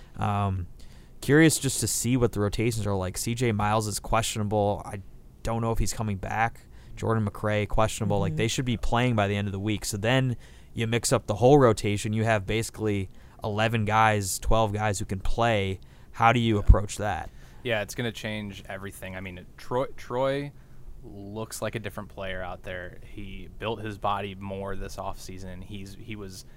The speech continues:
Speaker 3: I think he took a lot of notes. He's a cerebral player. He took a lot of notes from his rookie year, and he said, "I have to get stronger. I have to work on my game in these areas." He, I think he's done all those things, and now that he's getting that fitness back,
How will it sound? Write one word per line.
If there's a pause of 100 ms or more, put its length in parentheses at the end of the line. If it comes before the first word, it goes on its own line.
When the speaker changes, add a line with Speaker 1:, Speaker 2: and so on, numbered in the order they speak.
(340)
Speaker 3:
I
think
he
took
a
lot
of
notes.
He's
a
cerebral
player.
He
took
a
lot
of
notes
from
his
rookie
year, (260)
and
he
said, (480)
"I
have
to
get
stronger.
I
have
to
work
on
my
game
in
these
areas."
He,
I
think
he's
done
all
those
things,
and
now
that (340)
he's
getting
that
fitness
back,